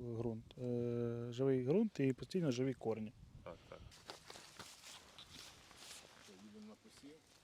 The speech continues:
Speaker 1: Ір, розкажи нам, будь ласка, що ви на цьому полі робили, які тут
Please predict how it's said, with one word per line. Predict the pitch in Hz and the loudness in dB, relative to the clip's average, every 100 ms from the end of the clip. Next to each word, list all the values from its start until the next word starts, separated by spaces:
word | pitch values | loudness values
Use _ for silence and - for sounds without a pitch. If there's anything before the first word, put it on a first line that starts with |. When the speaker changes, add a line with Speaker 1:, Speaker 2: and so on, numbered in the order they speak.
| - - - - - - 156 | -20 -16 -14 -12 -12 0 2
Speaker 1:
Ір, | 139 | 4
розкажи | 160 - 185 | 2 2 4
нам, | 156 131 | 4 2
будь | 127 | 6
ласка, | 139 131 - | 4 4 -2
що | 123 175 | -2 0
ви | 180 147 | 2 0
на | 147 | -2
цьому | 147 139 | -4 0
полі | 147 143 | 2 4
робили, | 135 131 185 196 | 2 4 4 6
які | 131 - 139 | 4 -2 -10
тут | 123 | -10